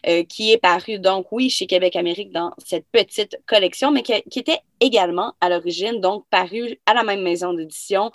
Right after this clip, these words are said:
dans le collectif Nouvelles Monstres et Fantômes en deux mille dix-huit.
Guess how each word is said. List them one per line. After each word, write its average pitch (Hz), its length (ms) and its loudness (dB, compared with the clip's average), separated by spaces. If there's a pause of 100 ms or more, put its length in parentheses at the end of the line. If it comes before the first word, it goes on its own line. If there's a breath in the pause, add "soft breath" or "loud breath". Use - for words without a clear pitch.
dans 214 400 6
le 180 140 2
collectif 202 640 -2
Nouvelles 196 600 6
Monstres 196 540 -2
et 180 60 0
Fantômes 160 600 -4 (100)
en 202 260 0
deux 170 160 -2
mille 175 240 2
dix-huit. 156 460 -2